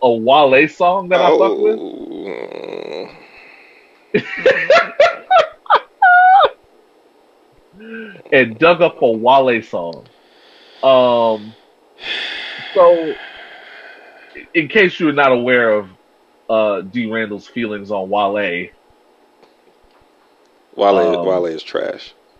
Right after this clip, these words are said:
Speaker 1: <laughs>
Speaker 2: Just, just
Speaker 1: And it's for this reason that I don't pick this song lightly. I do actively, I actively fuck with this song.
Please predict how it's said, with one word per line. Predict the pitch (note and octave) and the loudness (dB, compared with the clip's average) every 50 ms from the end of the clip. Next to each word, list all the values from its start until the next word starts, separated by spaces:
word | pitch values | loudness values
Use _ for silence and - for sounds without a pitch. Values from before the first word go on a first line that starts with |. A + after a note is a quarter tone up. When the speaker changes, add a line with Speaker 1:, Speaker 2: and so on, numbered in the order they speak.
| _ _ _ _ | _ _ _ _
Speaker 1:
<laughs> | _ _ _ _ _ _ _ - | _ _ _ _ _ _ _ -6
Speaker 2:
Just, | - - - - - - - - - - F#4+ F4 - E5 - - - - - - E5+ - - - - _ _ _ - - - _ _ _ _ _ _ _ _ _ _ _ _ _ _ _ _ _ _ - | -6 -6 -4 -2 0 2 2 4 2 2 0 0 2 2 2 2 0 -4 -2 0 0 0 -2 -6 -20 _ _ _ -16 -16 -16 _ _ _ _ _ _ _ _ _ _ _ _ _ _ _ _ _ _ -14
just | - - F#3+ - | -8 -4 0 2
Speaker 1:
And | C#3+ C#3 C#3 C#3 C#3+ D3 | 2 4 2 2 -2 -4
it's | E3+ - F3+ F3 - - | 0 2 2 0 0 0
for | G#3 G3+ | -4 -4
this | F3 G3+ C4 C4+ C4 - | 0 0 0 0 0 0
reason | C4+ C#4 C4+ A#3+ A#3+ G#3 F3 | 0 2 2 2 2 2 2
that | F3 E3+ | 4 4
I | E3+ E3 | 4 2
don't | C#3 B2 E3+ F#3+ G#3+ G#3 - _ _ | 2 2 2 2 2 0 -4 _ _
pick | - G#3+ A3 A3 - | 0 0 0 0 0
this | F#3+ F3+ - - | -4 -4 -2 -2
song | - F3 E3+ E3 D3+ C#3+ | 0 0 2 2 0 0
lightly. | D#3 E3+ F3 D#3 - - D#3+ D#3 D3+ _ _ - - - - | 2 2 2 2 0 -6 -12 -14 -16 _ _ -20 -16 -6 -2
I | F3+ F#3+ D#3 - - - | 0 0 0 -2 -4 -2
do | A#3 A#3+ A#3 A#3 - _ - | 0 0 0 -2 -4 _ -2
actively, | G3 A3 A3 - - G3 E3 E3+ F3+ F3 - | 0 0 0 0 -2 -2 -2 -2 -4 -4 0
I | G3 A#3+ A#3+ - - | 0 2 2 2 2
actively | F3 F#3 F3+ - F#3+ E3+ C#3 C#3 B2+ | 2 0 0 0 -4 -6 -6 -6 -6
fuck | - - B2+ A2+ - | -4 -4 -4 -4 -6
with | A#2 - - | -8 -14 -14
this | F#2+ F#2 _ | -16 -14 _
song. | - G2 F#2 F#2 F#2 E2+ | -6 -6 -4 -4 -6 -10